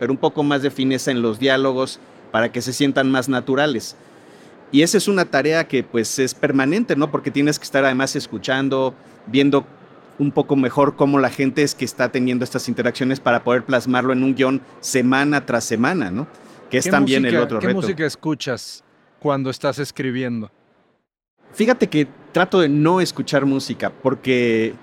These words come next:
Speaker 1: pero es imposible, porque normalmente me voy a cafés o me voy a, a algún lugar en donde pueda estar como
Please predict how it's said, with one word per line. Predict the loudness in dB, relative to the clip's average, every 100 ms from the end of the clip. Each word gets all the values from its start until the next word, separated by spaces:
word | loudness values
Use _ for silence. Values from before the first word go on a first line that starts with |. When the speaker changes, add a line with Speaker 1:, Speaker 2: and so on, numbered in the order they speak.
| -2
Speaker 1:
pero | 2 4
es | 2 0
imposible, | 0 0 2 0 0
porque | -2 -6 -2
normalmente | 0 2 2 2 2 0
me | 0
voy | 2 2
a | 0
cafés | 0 -2 0 0 0 0
o |
me | 0 0
voy | 0 2
a, | 2 0 -2
a | -2 -2
algún | -2 -2 -4 -4 -6 -4 -4
lugar | 0 0 0
en | -2
donde | -2 -2
pueda | -2 0
estar | 0 0 -2 -2
como | -4 -2 -4